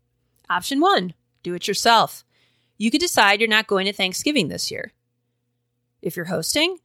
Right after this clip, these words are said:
you could tell Aunt Bertha she's not invited. Or you could decide you're gonna leave as soon as she starts discussing politics.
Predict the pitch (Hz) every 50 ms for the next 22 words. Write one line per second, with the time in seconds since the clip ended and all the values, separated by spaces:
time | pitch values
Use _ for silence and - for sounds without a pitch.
0 | _ _ _ _ - - 180 196 190 - 226 220 226 240 247 240 - 349 392 359
1 | - 330 330 339 339 _ _ _ _ _ - - - 190 185 190 226 240 240 254
2 | 247 262 285 339 294 - - - - _ _ _ _ _ _ _ _ _ _ _
3 | _ _ _ _ _ _ _ _ _ - 339 359 339 339 349 - - - 226 285
4 | 285 330 330 349 339 - - 247 208 190 185 196 220 226 - - - 208 208 214
5 | 226 226 214 220 294 320 302 214 202 208 220 247 - - - _ _ _ _ _
6 | - 208 202 - - 240 247 247 262 - - 262 240 - - 208 185 180 185 -
7 | - - 170 - - 190 165 - - 180 165 170 - - - - - - - 165
8 | - - _ - - - - -